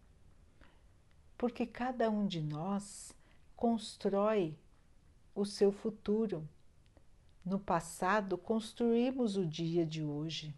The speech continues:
Tudo o que estamos passando, irmãos, foi programado com a nossa participação, para que nós pudéssemos ter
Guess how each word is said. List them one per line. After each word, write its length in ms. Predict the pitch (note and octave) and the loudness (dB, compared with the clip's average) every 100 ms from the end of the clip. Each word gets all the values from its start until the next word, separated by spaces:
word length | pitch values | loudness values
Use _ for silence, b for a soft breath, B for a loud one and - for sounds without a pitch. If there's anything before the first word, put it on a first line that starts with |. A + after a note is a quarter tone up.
| - - - - b b b b - | -14 -20 -20 -20 b b b b -4
Tudo 200 | C#4+ C#4 | -2 -2
o 40 | |
que 100 | B3+ | -2
estamos 500 | A3 - G3+ F#3+ F3+ | -4 0 0 0 -4
passando, 800 | - E3+ D3+ - F#3 G3 G#3 E3 | -4 -4 -4 -6 2 4 4 2
irmãos, 720 | D#3 D3 D3 D3+ D#3 - - b b b - | 0 -2 -6 -6 -8 -10 -12 b b b -20
foi 340 | - B3+ C4 | 2 6 6
programado 1040 | C4 B3+ A#3+ B3 A3+ F#3 G#3 A3 F#3 D#3 - - - - - - - | 6 4 4 2 2 0 0 -2 -4 -8 -10 -18 -20 -20 -20 -20 -4
com 260 | - B3+ C#4+ | 8 10 10
a 80 | A#3 | 6
nossa 420 | G3 B3 - C#4 | 6 4 4 0
participação, 1080 | C4+ C4 C4 - C4 C#4 C4+ - G3 A3 G#3+ - - - - - - - - - - - - - - - - - - - - - - - - - - | 4 2 2 -4 -2 0 -4 4 4 4 -2 -16 -20 -20 -20 -20 -20 -20 -20 -20 -20 -20 -20 -20 -20 -20 -20 -20 -20 -20 -20 -20 -20 -20 -20 -20 0
para 360 | G#3 B3 A#3 G#3 | 4 6 4 2
que 220 | - G3 | 0 0
nós 300 | G3 A#3 - | 2 0 0
pudéssemos 880 | - F3 F3 G3 G#3+ - E3 E3+ - | 2 4 8 6 4 -6 -6 -8 -4
ter 340 | - F#3 E3+ | 4 4 4